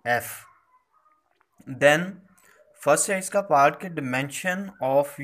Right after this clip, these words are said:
U plus W is equal to आपके पास आएगा dimension of U plus dimension of W minus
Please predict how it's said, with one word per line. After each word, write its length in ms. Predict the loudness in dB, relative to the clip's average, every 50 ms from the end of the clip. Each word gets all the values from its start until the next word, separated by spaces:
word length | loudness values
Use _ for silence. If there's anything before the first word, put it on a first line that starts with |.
| -6
U 120 | -4 -4 -4 -4 -6 -4
plus 240 | -2 -2 -2 -2 -4 -4
W 300 | -4 -6 -4 -6 -8 -8 -8 -10
is 160 | -12 -12 -14 -12
equal 200 | -6 -6 -6 -2
to 40 | 2
आपके 300 | 2 2 2 0 -4 -6
पास 320 | 0 2 2 2 2 2 0
आएगा 260 | -2 0 -2 -4 -4
dimension 680 | -4 -6 -6 -4 -4 -4 -4 -8 -8 -8 -6 -6 -6
of 140 | -6 -8 -10 -10
U 120 | -8 -8 -8 -8 -10 -12 -16 _ _ _ _ -20 -20 _ _ _ -20 -20 _ _ _ 0
plus 240 | 2 2 2 2 -2 -4
dimension 520 | -6 -4 -4 -4 -4 -4 -6 -8 -6 -4
of 300 | -4 -4 -4 -6 -8 -14 -18 -8 -6
W 340 | -6 -6 -6 -8 -8 -8 -8 -10 -12 -12 -4 0
minus 440 | 0 0 0 0 -4 -6 -6 -8